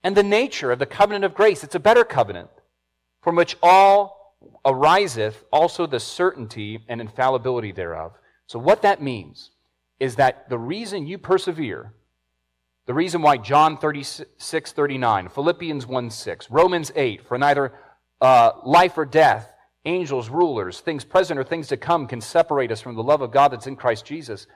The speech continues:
The reason why that's true is because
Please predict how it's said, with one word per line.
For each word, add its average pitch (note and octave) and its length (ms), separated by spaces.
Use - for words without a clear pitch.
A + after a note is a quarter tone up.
The C3 100
reason G#3 400
why F3 440
that's D3 280
true G#3+ 440
is B2 120
because B2 420